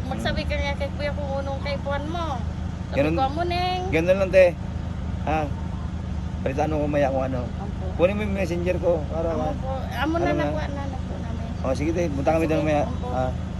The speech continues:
Speaker 2: gitu, gitu, gitu.
Speaker 1: Naku-, eh, makuha lang ako ning, ano.
Speaker 2: Dito kami, ma. Diyan ka sa lupa. Mainit. Diyan, ma.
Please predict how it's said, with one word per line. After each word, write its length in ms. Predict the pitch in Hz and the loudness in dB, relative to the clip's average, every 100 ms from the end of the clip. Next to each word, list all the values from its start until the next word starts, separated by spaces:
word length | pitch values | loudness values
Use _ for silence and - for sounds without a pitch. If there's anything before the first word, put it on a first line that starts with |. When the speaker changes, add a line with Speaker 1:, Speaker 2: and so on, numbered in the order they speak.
| - | -4
Speaker 2:
gitu, 120 | 127 135 | -2 0
gitu, 120 | 123 | 0
gitu. 160 | 123 - | -2 -2
Speaker 1:
Naku-, 160 | 185 | -4
eh, 60 | - | -2
makuha 280 | - - 302 | -4 -2 0
lang 160 | 311 320 330 | 0 -2 -2
ako 100 | 294 | -4
ning, 200 | 285 277 262 - - | -4 -4 -4 -4 -4
ano. 360 | 233 226 - - - - - 52 - - - - - - - - - - - - - - - | -4 -4 -4 -4 -4 -4 -2 0 0 0 0 0 0 0 0 0 0 -2 -2 -2 -2 -2 -2
Speaker 2:
Dito 140 | 180 | -2
kami, 140 | 208 226 | -2 0
ma. 120 | 220 180 - - - - - | 0 0 -4 -4 -4 -4 -2
Diyan 80 | 226 | 2
ka 80 | 247 | 4
sa 140 | 262 | 4
lupa. 160 | 254 381 - - - - - - | 2 0 0 -4 -4 -4 -4 -4
Mainit. 340 | - 214 254 277 - - - - - - - - - - - - - - - - - - - - - - - - - - - - - - - - - - - - - - - - - - - - - - - - - - - - - - - - - - | -4 0 0 0 0 0 0 -2 -2 -4 -4 -4 2 6 8 6 2 0 -6 -14 -14 -12 -8 -6 -4 -4 -6 -8 -8 -6 -6 -6 -4 -4 -4 -4 -6 -6 -10 -8 -6 -4 -4 -2 -4 -4 -4 -4 -4 -4 -2 -2 -2 -4 -4 -4 -4 -4 -4 -4 -2 -2
Diyan, 160 | 180 175 | 0 0
ma. 120 | 156 | 0